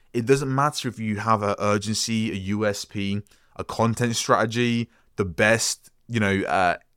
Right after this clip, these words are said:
internet marketer in the world, the best social media strategy. If people discover your show and it's not good, just objectively speaking, it's just a bad show, they're not gonna stick around.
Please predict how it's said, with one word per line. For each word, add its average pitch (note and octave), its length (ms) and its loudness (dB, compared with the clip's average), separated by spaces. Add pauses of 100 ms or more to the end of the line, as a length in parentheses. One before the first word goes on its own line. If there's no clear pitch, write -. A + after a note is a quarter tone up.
internet A#2 340 -2
marketer G#2 420 2
in F#2 80 -2
the F2+ 60 -4
world, B2 480 6 (840)
the C3+ 100 2
best A#2 260 4
social G2 280 0
media B2 260 2
strategy. B2 640 0 (380)
If B2+ 180 -2
people F#3+ 300 0
discover C3+ 500 2
your A2+ 240 2
show G2+ 640 2 (440)
and A2 520 4
it's - 280 -4
not A2 460 2
good, G2 460 2 (420)
just G#2 320 -4 (160)
objectively A2+ 480 0
speaking, G#2 380 -4
it's E2+ 80 -6
just F#2+ 140 -8
a F2+ 40 -6
bad F#2 320 0
show, F2 500 -4 (680)
they're B2 100 2
not D3 200 2
gonna C#3+ 120 0
stick - 260 -4
around. E2 440 -2